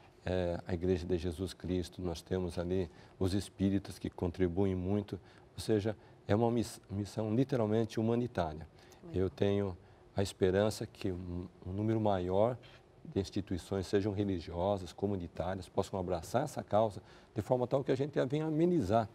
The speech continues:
Speaker 1: Tem um versículo da Bíblia, se você me permitir,
Speaker 2: Lógico.
Speaker 1: eu vou citar, que fala o seguinte,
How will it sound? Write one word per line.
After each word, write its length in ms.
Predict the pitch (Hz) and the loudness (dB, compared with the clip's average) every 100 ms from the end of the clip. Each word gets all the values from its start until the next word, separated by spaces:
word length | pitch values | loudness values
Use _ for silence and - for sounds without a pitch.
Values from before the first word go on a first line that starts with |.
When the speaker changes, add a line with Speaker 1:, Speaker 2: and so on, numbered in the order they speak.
| - - - - | -16 -20 -20 -4
Speaker 1:
Tem 100 | - | 2
um 160 | 165 190 | 4 6
versículo 520 | 156 135 - 139 123 | 4 4 0 -2 2
da 100 | 101 | 2
Bíblia, 300 | 90 131 117 | 6 4 4
se 100 | - | -2
você 140 | - 110 | -4 0
me 100 | 98 | 0
permitir, 460 | 101 95 90 - | 2 0 -2 -2
Speaker 2:
Lógico. 380 | 214 233 262 - | 0 0 -2 -4
Speaker 1:
eu 20 | |
vou 140 | 95 95 | -2 -2
citar, 420 | - - 123 117 - - - - - | -2 2 2 0 -8 -20 -20 -20 -14
que 260 | - 110 104 | -2 0 2
fala 240 | 120 120 | 2 2
o 40 | 123 | 0
seguinte, 520 | 139 110 101 - | -2 0 -2 -6